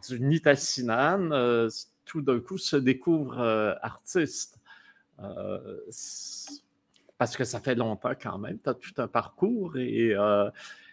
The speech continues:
mais, euh, le, le, c'est le début, euh, qui, euh, euh, qui est toujours, euh, mystérieux quand on vient dans, d'une région, d'une part d'une région éloignée, puis d'autre part d'une communauté autochtone,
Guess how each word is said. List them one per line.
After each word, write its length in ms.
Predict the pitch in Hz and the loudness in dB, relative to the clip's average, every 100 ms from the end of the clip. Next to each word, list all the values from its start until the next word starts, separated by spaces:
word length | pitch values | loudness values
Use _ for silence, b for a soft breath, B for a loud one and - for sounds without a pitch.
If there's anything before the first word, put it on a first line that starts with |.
| B | B
mais, 380 | 123 113 107 107 | -4 0 2 4
euh, 140 | 101 101 | 2 0
le, 240 | 98 98 | 0 -2
le, 300 | 98 104 101 | -2 -2 -4
c'est 200 | - - | -4 -2
le 100 | 113 | -2
début, 540 | 107 135 110 247 214 | 6 6 6 2 6
euh, 340 | 131 127 117 - | 6 6 2 -2
qui, 440 | - - 131 120 120 | -12 -8 -2 2 4
euh, 220 | 107 101 - | 4 2 -2
euh, 320 | 107 98 101 98 | -6 -4 -6 -6
qui 80 | - | -12
est 60 | 107 | -8
toujours, 560 | 123 117 131 143 117 | -6 0 2 2 0
euh, 240 | 120 107 104 | 0 2 0
mystérieux 640 | 117 120 - 139 113 131 - | -2 -6 0 0 2 -2 -2
quand 140 | 123 - | -6 -6
on 180 | 107 104 | -6 -6
vient 300 | 101 123 135 | -2 0 0
dans, 320 | 113 110 101 B B B B B - | 0 0 -2 B B B B B -6
d'une 260 | 120 135 | 0 4
région, 520 | 127 127 113 139 156 | 6 6 4 2 0
d'une 240 | 123 147 135 | 4 4 4
part 240 | 143 151 | 8 6
d'une 220 | 120 127 | 6 -4
région 340 | 120 123 113 131 | 0 0 0 -2
éloignée, 480 | 120 110 107 117 - | 2 2 2 0 -4
puis 160 | - - | -6 0
d'autre 320 | 127 123 117 | 0 2 0
part 400 | - 123 131 120 | 2 2 2 -2
d'une 280 | - 117 107 | -6 -6 -6
communauté 640 | - 123 117 120 104 - | -4 -2 0 0 2 2
autochtone, 720 | 135 - 101 - - 139 226 | 2 2 -2 0 -2 -2 -4